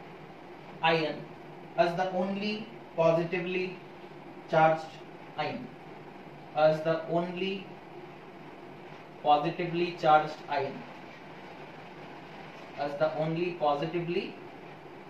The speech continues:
charged ion। आयंस, ओके। तो एसिड वो सब्सटेंस है बच्चों, जिसे हम लोग वाटर में डिसॉल्व करेंगे तो वो हाइड्रोनियम आयन प्रोड्यूस करेगा। हाइड्रोनियम आयन, that is एच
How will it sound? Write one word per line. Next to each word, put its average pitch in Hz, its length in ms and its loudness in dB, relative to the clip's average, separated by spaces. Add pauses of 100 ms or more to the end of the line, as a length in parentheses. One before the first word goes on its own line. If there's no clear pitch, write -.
(320)
charged 151 520 4 (1200)
ion। - 240 2 (960)
आयंस, - 420 -2 (200)
ओके। - 140 -8 (720)
तो - 120 2
एसिड 196 380 6
वो 240 140 10
सब्सटेंस 202 540 4
है 190 100 4
बच्चों, 196 420 4
जिसे 202 180 0
हम 196 120 0
लोग - 160 0
वाटर 175 360 8
में 208 100 2
डिसॉल्व 175 380 10 (100)
करेंगे 165 640 2 (760)
तो 190 60 2
वो 208 140 8
हाइड्रोनियम 208 680 8
आयन 185 300 4
प्रोड्यूस 170 420 2
करेगा। 165 360 6 (200)
हाइड्रोनियम 185 720 6
आयन, 175 280 6
that 190 200 8
is 196 300 6
एच 190 180 4